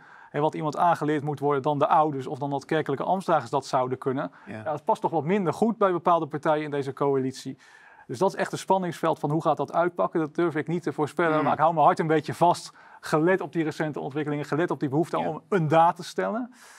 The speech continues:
Speaker 1: Eh, en aan de andere kant zou ik ook willen zeggen: heel goed die petitie en ik moedig ook aan om da-, om daarmee bezig te zijn, om te reageren. Maar als deze wet van tafel is, dan hebben we die ideologische slag nog niet gewonnen.
Speaker 2: Nee, want die blijft dan. Ja.
Speaker 1: Precies,
Speaker 2: En
Speaker 1: ja.
Speaker 2: tussen de oren zitten. Van Duivenbode, tot slot.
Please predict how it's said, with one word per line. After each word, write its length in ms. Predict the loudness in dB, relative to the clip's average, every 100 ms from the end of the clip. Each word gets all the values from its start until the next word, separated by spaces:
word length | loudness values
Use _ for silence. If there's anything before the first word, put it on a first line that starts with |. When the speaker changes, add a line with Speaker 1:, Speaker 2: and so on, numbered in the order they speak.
| -20 -20 -20 _
Speaker 1:
Eh, 140 | -8 -6
en 80 | -6 -12 -8
aan 0 |
de 100 | -2
andere 280 | 0 0 -2
kant 140 | 0 -2
zou 140 | 0
ik 60 | -2
ook 80 |
willen 160 | -2 -2
zeggen: 220 | -2 0
heel 160 | 2 2
goed 180 | 0 -4
die 100 | -6
petitie 460 | -6 -6 -6 -4
en 60 | -4
ik 100 | -2
moedig 300 | -2 0 -2
ook 140 | -2
aan 240 | 2 2 2
om 200 | -4 -2
da-, 120 | 0
om 80 | 0
daarmee 220 | -2 -2
bezig 260 | -2 -2 -2
te 60 |
zijn, 180 | -6 -6
om 100 | -6
te 100 | -4
reageren. 720 | -2 -2 -2 0 0 0 -4 -6 -20 -18 -4
Maar 100 | -2
als 100 | 0
deze 220 | 0 0
wet 180 | -2 -2
van 120 | -2
tafel 360 | 2 2 0 -4
is, 140 | -2
dan 120 | 0
hebben 180 | 0 0
we 80 | 0
die 160 | -2 -2
ideologische 640 | -4 0 4 6 4 2 -6
slag 340 | 2 4 4
nog 180 | 0 0
niet 180 | -2 -2
gewonnen. 340 | -2 2 2
Speaker 2:
Nee, 80 | 0
want 140 | -4 -4
die 100 | 0
blijft 280 | 2 2
dan. 180 | -4 -10 -12 _
Ja. 300 | -4 -4 -6
Speaker 1:
Precies, 460 | -6 -2 0 0 -4
Speaker 2:
En 100 | -14
Speaker 1:
ja. 80 | -12
Speaker 2:
tussen 260 | -10 -8
de 80 | -6
oren 220 | -4 -4
zitten. 260 | -6 -8 -6
Van 100 | 0
Duivenbode, 460 | 2 2 4 2 2
tot 120 | -2
slot. 280 | 0 0